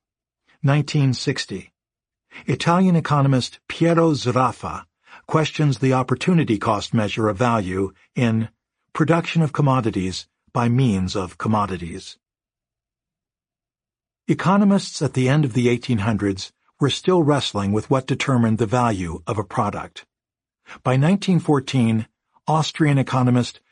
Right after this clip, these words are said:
Friedrich von Wieser was convinced that the value of something was determined by what had to be given up in order to get it. In a world where people have infinite wants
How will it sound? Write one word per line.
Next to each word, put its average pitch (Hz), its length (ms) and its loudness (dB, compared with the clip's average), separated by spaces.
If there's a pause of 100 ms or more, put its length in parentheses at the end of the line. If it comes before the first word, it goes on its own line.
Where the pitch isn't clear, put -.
Friedrich 165 500 -2
von 120 340 2
Wieser 101 540 -2 (380)
was 135 160 0
convinced 156 600 0 (160)
that 131 120 -4
the 135 80 0
value 151 440 2
of 127 80 0
something 113 360 -2
was 113 120 2
determined 143 640 0 (240)
by 123 120 0
what 123 200 2
had 165 240 -2
to 156 80 0
be 139 100 2
given 127 300 2
up 160 260 0 (240)
in 127 140 2
order 113 200 0
to 117 160 -4
get 135 220 -2
it. - 200 -14 (1000)
In 156 140 2
a 156 60 4
world 190 320 4
where 160 140 4
people 151 320 0
have 127 200 0
infinite 147 420 2
wants 160 600 -4